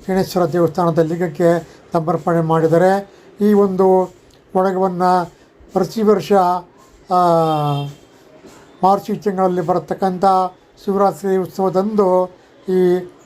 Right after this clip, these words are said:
ಈಶ್ವರ ಲಿಂಗಕ್ಕೆ ಕೊಳಗವನ್ನು ಸಮರ್ಪಣೆ ಮಾಡ್ತಾರೆ. ಇದು ನಮ್ಮ ಜಯಚಾಮರಾಜೇಡವರ ದೈವಭಕ್ತಿಯನ್ನು ತೋರಿಸುತ್ತೆ. ಅವರು ನುಡಿದಂತೆ ನಡೆಯುವ ಅರಸರಾಗಿದ್ದರು ಎಂಬುದಕ್ಕೆ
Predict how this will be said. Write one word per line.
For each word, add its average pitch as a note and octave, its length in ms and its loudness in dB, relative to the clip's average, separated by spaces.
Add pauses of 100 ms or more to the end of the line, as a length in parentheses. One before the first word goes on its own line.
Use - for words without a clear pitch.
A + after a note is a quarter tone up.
(140)
ಈಶ್ವರ F#3+ 280 0
ಲಿಂಗಕ್ಕೆ F3 540 0 (460)
ಕೊಳಗವನ್ನು F3 800 -2 (220)
ಸಮರ್ಪಣೆ E3 480 0
ಮಾಡ್ತಾರೆ. F3 680 0 (320)
ಇದು F3+ 400 2 (260)
ನಮ್ಮ F3 200 2
ಜಯಚಾಮರಾಜೇಡವರ F3+ 920 0 (580)
ದೈವಭಕ್ತಿಯನ್ನು F3+ 1000 0 (260)
ತೋರಿಸುತ್ತೆ. F3 600 2 (400)
ಅವರು F3+ 500 0 (280)
ನುಡಿದಂತೆ F#3+ 520 2
ನಡೆಯುವ F3+ 300 0 (1900)
ಅರಸರಾಗಿದ್ದರು F#3 720 0
ಎಂಬುದಕ್ಕೆ E3 800 0